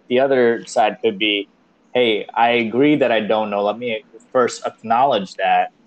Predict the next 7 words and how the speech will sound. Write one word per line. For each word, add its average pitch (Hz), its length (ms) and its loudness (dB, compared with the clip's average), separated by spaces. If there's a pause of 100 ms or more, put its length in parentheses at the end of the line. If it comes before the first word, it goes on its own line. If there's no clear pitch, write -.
(200)
And 107 160 -4
then 107 240 -2
two, 135 600 0 (600)
once 123 280 -4
I 120 100 2
know 127 360 2
that 110 440 2